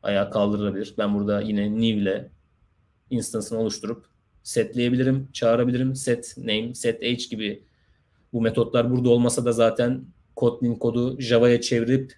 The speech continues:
byte koda tekrar compile edildiği için direkt bunlar da oluşuyor olacak. Bunlara da ulaşabileceğiz bu sayede. Tabii bunların yine public olması gerekiyor. Ee, şunu yine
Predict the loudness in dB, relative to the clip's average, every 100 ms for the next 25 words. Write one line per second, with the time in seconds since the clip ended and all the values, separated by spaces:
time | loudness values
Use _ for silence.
0 | _ 0 0 0 -6 -12 -6 -2 -2 -2
1 | -10 _ -6 -2 0 -2 -2 -2 -2 -2
2 | -2 -4 0 2 0 -4 -12 _ _ _
3 | _ _ 2 2 4 4 4 4 2 2
4 | 2 2 2 0 0 -2 0 0 2 0
5 | 0 -2 -2 -4 -6 -14 _ _ -20 -12
6 | -10 -8 -6 -8 -8 _ _ -4 -2 0
7 | 0 0 0 0 -2 0 0 0 -2 -4
8 | -4 -6 -10 -10 -10 -10 -12 _ _ _
9 | _ _ _ _ _ _ _ _ _ _
10 | _ _ _ _ _ _ _ -10 -6 -4
11 | -6 -8 -14 -20 -2 4 4 4 -4 _
12 | _ _ _ _ _ _ _ -10 -2 0
13 | 0 -2